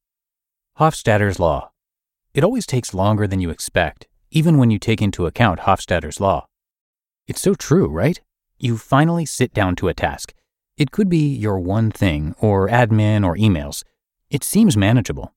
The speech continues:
You're in charge. You're ready. And then, boom, Hofstadter slaps you in the face.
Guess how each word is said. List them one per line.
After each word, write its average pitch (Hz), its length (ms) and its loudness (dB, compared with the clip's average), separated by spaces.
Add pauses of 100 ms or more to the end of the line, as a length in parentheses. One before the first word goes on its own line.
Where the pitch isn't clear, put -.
(380)
You're 117 240 4
in 151 80 6
charge. - 540 -2 (180)
You're 117 180 2
ready. 165 300 2 (500)
And 120 160 0
then, 139 280 6 (340)
boom, 185 320 4 (480)
Hofstadter 85 500 -2
slaps - 460 -4
you 104 80 0
in 92 80 0
the 82 80 -4
face. - 460 -6